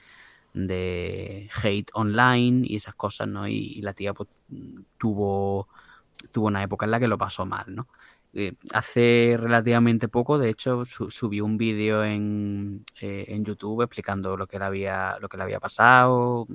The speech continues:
su, su experiencia con todo eso y tal, y la verdad es que es interesante, ¿no? Porque es que eso, tío, que lo-, los chavales muchas veces tienen internet al, al alcance de la mano, que en el teléfono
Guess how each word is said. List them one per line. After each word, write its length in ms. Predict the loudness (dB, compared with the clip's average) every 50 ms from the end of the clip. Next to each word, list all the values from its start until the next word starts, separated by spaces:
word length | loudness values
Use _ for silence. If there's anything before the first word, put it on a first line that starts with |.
| -16
su, 420 | -16 -16 -16 -16 -14 -12 -12 -14 -14
su 140 | -10 -12 -12
experiencia 720 | -10 -10 -10 -8 -6 -6 -6 -6 -8 -6 -6 -4 -4 -4
con 160 | -4 -6 -8 -8
todo 240 | -8 -8 -6 -2
eso 280 | 0 0 0 -2 -2 -8
y 40 | -8
tal, 200 | -6 -4 -2 -2
y 40 | -2
la 60 | -2
verdad 140 | -2 -4 -8
es 20 |
que 100 | -4 -2
es 60 | 0 0
interesante, 580 | 0 -2 -6 -6 -6 -6 -4 -4 -6 -6 -8
¿no? 100 | -14 -14 -16 _ _ -20 -20 -20 -20 -20 -20 -20 _ _
Porque 920 | -2 0 0 0 -2 0 0 0 2 2 0 0 -2 -4 -4 -6 -8 -8 -8 -16 -12 _ -12 -12 -12 _ _ _ _ _ _ -8 -6 -6 -2
es 100 | -4 -4 -2
que 180 | 2 2 4
eso, 220 | 4 2 -2 -6 -6
tío, 220 | -2 0 0 2 0
que 120 | 0 -4
lo-, 340 | -2 -2 0 0 0 -2 -2
los 160 | -4 -6 -6
chavales 380 | -4 -4 0 2 2 4 6 6
muchas 320 | 4 4 2 0 0 2
veces 320 | 2 0 0 -2 -12 -14 -14 _ _ -20 -20 -20 -20 -20 2
tienen 320 | 4 6 6 8 8 6
internet 460 | 6 4 4 2 2 2 2 2 0
al, 240 | 0 -2 -4 -6 -8 -8
al 140 | -6 -6
alcance 420 | -6 -6 -2 -2 -2 -2 0 -2 0
de 60 | 0
la 100 | 2 4
mano, 300 | 4 4 4 2 0 -4
que 60 | -6
en 80 | -8 -8
el 120 | -10 -10
teléfono 800 | -10 -6 -6 -6 -6 0 2 2 4 4 4 4 2 2 0 -2